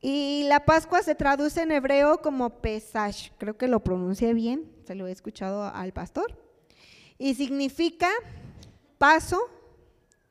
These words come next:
o salto, ¿sí? Eso significa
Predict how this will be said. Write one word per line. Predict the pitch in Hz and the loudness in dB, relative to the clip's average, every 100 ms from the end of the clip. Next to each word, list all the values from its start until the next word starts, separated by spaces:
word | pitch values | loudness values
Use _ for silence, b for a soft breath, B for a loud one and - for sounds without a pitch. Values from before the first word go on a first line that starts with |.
| _ _ - | _ _ -4
o | 262 320 453 - - - - | 0 0 0 -10 -20 -18 -16
salto, | - 208 196 196 185 - _ _ _ _ _ _ _ _ _ _ _ _ - | -6 -2 -2 -4 -12 -14 _ _ _ _ _ _ _ _ _ _ _ _ -16
¿sí? | 240 370 - | -14 -14 -10
Eso | 214 247 | -6 -4
significa | 262 240 220 220 226 240 247 | -4 -6 -10 -10 -8 -4 -4